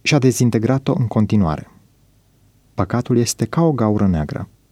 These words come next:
Atracția lui în viețile noastre este la fel de puternică precum gravitația. Ispite seducătoare ne conduc constant și puternic în închisoarea atracției gravitaționale.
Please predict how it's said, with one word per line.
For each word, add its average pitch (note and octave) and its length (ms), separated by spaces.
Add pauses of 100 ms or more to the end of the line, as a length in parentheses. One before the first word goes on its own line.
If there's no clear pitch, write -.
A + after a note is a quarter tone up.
(300)
Atracția D3+ 540
lui D#3 140
în A#2 120
viețile F#2+ 340
noastre F#2+ 400
este G#2 200
la G2+ 120
fel C#3 180
de G#2 80
puternică G2 520
precum G2 340
gravitația. F#2+ 680 (760)
Ispite C#3+ 400
seducătoare A#2+ 580
ne A2+ 100
conduc G#2+ 340
constant - 540
și - 140
puternic F#2 500
în F2 60
închisoarea F2 440
atracției F2+ 420
gravitaționale. F2 760